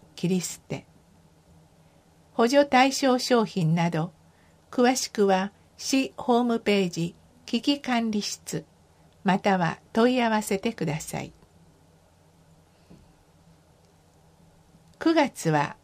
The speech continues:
防災月間。もしもの時の備えを。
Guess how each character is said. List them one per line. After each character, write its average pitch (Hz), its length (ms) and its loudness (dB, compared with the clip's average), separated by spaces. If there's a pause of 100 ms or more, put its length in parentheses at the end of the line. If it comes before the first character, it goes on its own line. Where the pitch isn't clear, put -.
(160)
防 208 220 6
災 214 340 2
月 185 220 -2 (100)
間。 - 260 -12 (1160)
も 240 140 2
し - 180 -2
も 175 140 2
の 160 160 0
時 160 340 -4
の 151 260 -4
備 175 580 2
え 160 60 0
を。 135 160 -10